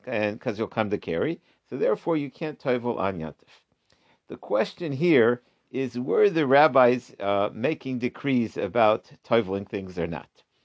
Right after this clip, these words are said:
And that's gonna be the question. Do we see that they were concerned that tefillah can lead to problems? I, Umi Gazrina, did the rabbis make such a decree? But Tanan,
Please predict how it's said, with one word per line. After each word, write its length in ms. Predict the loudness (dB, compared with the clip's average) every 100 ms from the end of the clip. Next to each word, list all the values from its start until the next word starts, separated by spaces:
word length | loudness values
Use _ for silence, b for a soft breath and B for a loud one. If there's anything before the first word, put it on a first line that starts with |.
| _ -10
And 200 | -8 -4
that's 220 | -4 -4
gonna 200 | -6 -4
be 120 | -4
the 100 | -6
question. 480 | 0 0 0 -4 -8 _ _ _
Do 160 | -8
we 180 | -4 -4
see 320 | -4 -8 -4
that 160 | -2 -2
they 160 | -2 -4
were 120 | -6
concerned 600 | -8 -12 -6 -2 -2 -2
that 140 | -4
tefillah 560 | -6 -4 0 4 4 2 _ _ _ _
can 200 | -6 -4
lead 200 | -4 -4
to 80 | 0
problems? 560 | 4 2 0 -20 _ _ _ _ _ _ _ _ _ _ -20 _ 0
I, 460 | 4 6 4 2 -6
Umi 380 | -10 -8 -6 -2
Gazrina, 520 | 0 0 -2 -4 -4
did 140 | -4 0
the 80 |
rabbis 380 | 4 4 4 -2
make 180 | -4 -6
such 240 | -6 -6
a 80 | -6
decree? 280 | -10 -6 -6
But 200 | -6 -6
Tanan, 380 | -6 -6 -6